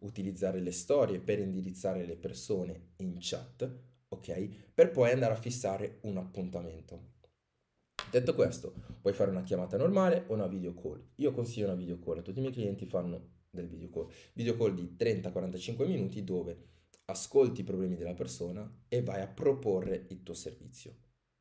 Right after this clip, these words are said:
Ritorniamo indietro. Bene, dobbiamo creare la nostra attività di coaching. Contenuti, se hai la possibilità, pubblicità a pagamento per velocizzare. La pubblicità a pagamento ti velocizza le cose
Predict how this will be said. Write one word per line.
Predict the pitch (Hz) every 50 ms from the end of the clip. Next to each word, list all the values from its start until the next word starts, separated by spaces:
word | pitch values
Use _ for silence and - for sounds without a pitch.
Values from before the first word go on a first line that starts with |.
| _ _ _ _ _ _ _ _ _ _ _ _ _ _ _ _ _ -
Ritorniamo | - 120 123 123 131 120 123 117 110 110
indietro. | 104 92 87 - - - - - - _ _ _ _ _ _ _ _ _ -
Bene, | - 107 95 92 90 92 - - _ _ _ _ _ _
dobbiamo | - 113 123 135 143
creare | 135 139 139 127 123 120 117
la | 113
nostra | 113 113 113 110 101
attività | - - 92 92 90 90
di | 90 87
coaching. | 87 - 123 - - - - - - - _ _ _ _ _ _ _ _
Contenuti, | - - 110 101 104 98 92 87 - 90 - 160 185 - - _ _ _ _ _ _ _ _ _ _ _ _ _ _ _ _
se | _ - - 101
hai | 101 98
la | 98 92
possibilità, | 92 - 95 - - - 92 90 90 90 - 87 85 87 - - - _ _ _ _ _ _ _ _ _
pubblicità | - 98 95 87 87 - - - 87
a | 82
pagamento | - 87 87 90 92 92 87 - 98
per | - - 131 127 120 110
velocizzare. | 107 104 101 95 - - 92 90 98 92 92
La | 92 90
pubblicità | 101 107 107 110 107 113 113 120 117
a | 117
pagamento | 117 113 113 117 123 127 131 131 131
ti | 127 107
velocizza | 95 101 92 90 - - 104 92 - 95
le | 87 85
cose | - - 104 90 87 -